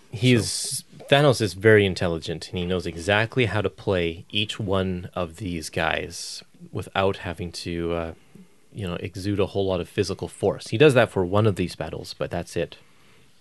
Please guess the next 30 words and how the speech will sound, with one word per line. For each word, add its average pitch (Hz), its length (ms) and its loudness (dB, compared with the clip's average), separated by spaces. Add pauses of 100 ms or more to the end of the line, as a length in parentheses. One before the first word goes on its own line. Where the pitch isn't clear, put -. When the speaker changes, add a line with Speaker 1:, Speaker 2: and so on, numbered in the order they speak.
(140)
Speaker 2:
Yeah, 117 260 -2
no, 107 220 -4
it's 101 180 -8
a 101 40 -4
very 110 220 0
interesting 95 580 -6 (220)
round, 95 320 -4
but 107 120 0
I 110 100 0
thought 127 160 -2
this 120 180 -4
was 101 140 -2
great 113 300 4
because 107 400 0 (580)
the, 117 560 2
it 123 100 -2
sets 151 300 2
up 139 120 0
Thanos, 123 680 2 (880)
the 98 80 -4
true 139 220 4
threat 123 180 6
that 107 140 4
Thanos 104 340 0
is 117 220 2
when 107 100 0
you 104 100 0
see 110 200 0
that 101 160 2
he, 104 360 -2